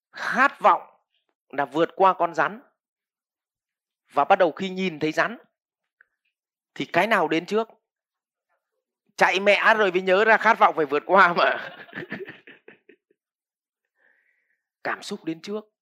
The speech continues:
Và đấy chính là lý do mà gì ạ? Sợ hãi nó giết chết khát vọng. Vì sợ hãi nó đến trước.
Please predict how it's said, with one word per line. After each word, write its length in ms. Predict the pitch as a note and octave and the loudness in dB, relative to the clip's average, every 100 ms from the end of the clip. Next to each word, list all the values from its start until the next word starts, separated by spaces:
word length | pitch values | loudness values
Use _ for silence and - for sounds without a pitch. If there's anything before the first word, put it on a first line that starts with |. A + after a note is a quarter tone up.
| _ _ _ _ _ - | _ _ _ _ _ -10
Và 100 | C3 | -6
đấy 200 | B2+ D3 | -4 -6
chính 200 | - F#3+ | -8 -8
là 100 | G3+ | -8
lý 260 | C3 C3 D#3+ | -8 -10 -12
do 320 | F3 E3+ E3 | -8 -6 -4
mà 160 | C#3+ A2 | -6 -8
gì 160 | G2 | -8
ạ? 120 | F2 - _ _ _ _ _ - | -12 -14 _ _ _ _ _ -20
Sợ 360 | - - - | -6 -4 -2
hãi 260 | B2+ - D#3+ | -4 -6 -8
nó 160 | D3 D3+ | -12 -14
giết 220 | F3 F#3 _ - | -14 -14 _ -12
chết 180 | B3 - _ | -12 -12 _
khát 240 | - - - | -14 -14 -14
vọng. 160 | - _ _ _ _ _ _ _ | -18 _ _ _ _ _ _ _
Vì 80 | A2+ | -12
sợ 180 | C#3 - | -10 -8
hãi 200 | - C3 | -10 -12
nó 80 | |
đến 180 | C#3+ C#3 | -16 -16
trước. 240 | - D#3+ | -18 -20